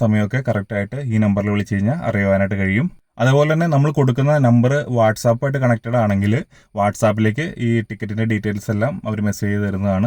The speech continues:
അതുപോലെ തന്നെ ക്രൂവിൻ്റെ, ഏഹ്, നമ്പറും മെസ്സേജ് ചെയ്ത് തരും. അപ്പോൾ ഗൈസ്, ഇങ്ങനെയാണ് ടിക്കറ്റ് ബുക്ക് ചെയ്യേണ്ട മെത്തേഡ്. വളരെ സിമ്പിളാണ്, നിങ്ങൾക്കും വളരെ ഈസി ആയിട്ട് സിമ്പിളായിട്ട് നിങ്ങൾക്ക് ബുക്ക് ചെയ്യുവാനായിട്ട് കഴിയും. അപ്പോൾ ഈ വീഡിയോ നിങ്ങൾക്ക് എല്ലാവർക്കും ഉപകാരപ്രദമായെന്ന് വിചാരിക്കുന്നു.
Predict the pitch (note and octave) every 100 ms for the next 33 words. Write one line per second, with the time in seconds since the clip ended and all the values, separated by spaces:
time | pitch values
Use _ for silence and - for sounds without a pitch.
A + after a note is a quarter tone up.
0 | D3 G2+ G2+ G#2+ G#2+ G2+ G2 A2+ A#2 -
1 | G#2+ G#2 G2+ G2+ G2 G#2 B2 G2+ A2 -
2 | G2+ G#2 G#2 G#2+ F#3 - _ _ B2 E3
3 | D#3+ E3 - B2+ B2+ C#3+ D3+ C3 C3+ C#3
4 | B2 G#2 G#2+ A2+ G2+ - A2 G#2+ G#2+ F#2+
5 | - F#2+ C#3+ E3+ _ _ - G2+ G#2+ A#2
6 | G#2 A2 A2 A2 D3 G#2+ G2+ G2 A2 G2+
7 | G#2 A#2 G#2+ G2 G#2 - B2 A2 A#2+ A2+
8 | G2+ G#2+ G#2 G#2 G#2+ G2+ F#2+ G#2 G#2 G2
9 | - G2+ G2 F#2+ G2+ G2 F#2+ D3 E3+ _
10 | _ _ B2 D#3 D#3+ D3+ D3+ D3 C3+ C3+
11 | C3 B2+ B2+ D3+ C3+ A2 G#2+ G#2+ G#2+ A2+
12 | A2+ A#2 A2 A2 G#2+ G2+ F#2 F2+ G2+